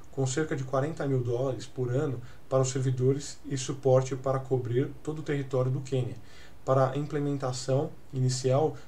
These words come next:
já foi realizado mais de um milhão de dólares em financiamento inicial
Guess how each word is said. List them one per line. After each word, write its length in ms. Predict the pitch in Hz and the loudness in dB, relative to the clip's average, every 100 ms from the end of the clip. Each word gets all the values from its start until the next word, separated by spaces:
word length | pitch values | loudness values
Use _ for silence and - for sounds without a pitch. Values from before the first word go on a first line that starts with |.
| - | -2
já 160 | 131 127 | 0 2
foi 140 | 131 | 2
realizado 600 | 131 127 131 135 131 135 - - - - | 2 4 4 4 2 -2 -8 -14 -14 -2
mais 300 | 131 151 139 | 2 4 2
de 220 | 135 135 | -2 -2
um 80 | 165 | -4
milhão 300 | 190 165 156 | -4 0 0
de 100 | 151 | 0
dólares 380 | 127 127 143 139 | 2 4 4 0
em 80 | 139 | -2
financiamento 680 | 131 135 131 120 123 135 135 | -2 -2 -2 -4 -2 -2 -2
inicial 520 | 127 - 113 120 | -4 -2 0 0